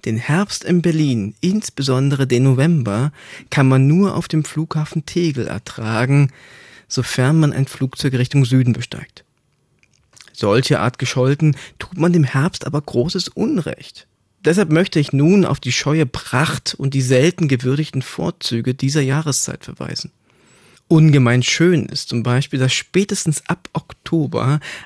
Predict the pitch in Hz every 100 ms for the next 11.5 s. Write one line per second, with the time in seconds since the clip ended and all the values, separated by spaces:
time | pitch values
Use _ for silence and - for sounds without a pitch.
0 | - 143 135 - 156 175 - 127 127 135
1 | 156 - 135 127 127 113 120 147 - 131
2 | 131 143 151 - 143 123 123 131 127 117
3 | 135 147 107 - _ _ _ _ _ -
4 | 175 185 160 180 - 156 127 123 - 139
5 | 139 139 185 175 139 139 139 147 147 123
6 | 135 160 147 139 131 123 147 147 147 151
7 | 135 151 147 120 127 147 - - 127 139
8 | - 127 156 143 139 131 120 123 - 147
9 | 135 - 123 139 131 - 165 - - _
10 | _ _ _ - - - 131 127 185 226
11 | 147 127 110 98 120